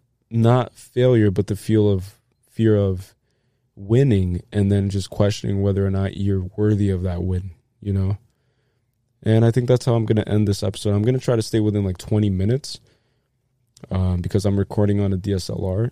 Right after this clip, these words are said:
And I just wanna also keep these nice and short and quick, and just a little snackable podcast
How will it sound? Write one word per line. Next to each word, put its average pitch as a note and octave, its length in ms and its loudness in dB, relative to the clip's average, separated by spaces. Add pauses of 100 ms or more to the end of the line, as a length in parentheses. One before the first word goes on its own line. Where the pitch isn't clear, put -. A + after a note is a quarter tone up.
(160)
And G2 240 0
I G2+ 100 2
just G#2+ 160 -2
wanna A#2 200 4
also G#2+ 280 0
keep G2+ 260 -6
these G2+ 360 -2 (720)
nice A#2+ 320 2
and G2+ 100 -4
short A#2 460 2 (100)
and F#2 220 -4
quick, - 400 0 (240)
and G3+ 100 -18
just G#2+ 300 -4
a - 140 -4
little G#2 340 2
snackable G#2 920 0 (600)
podcast G2 720 -2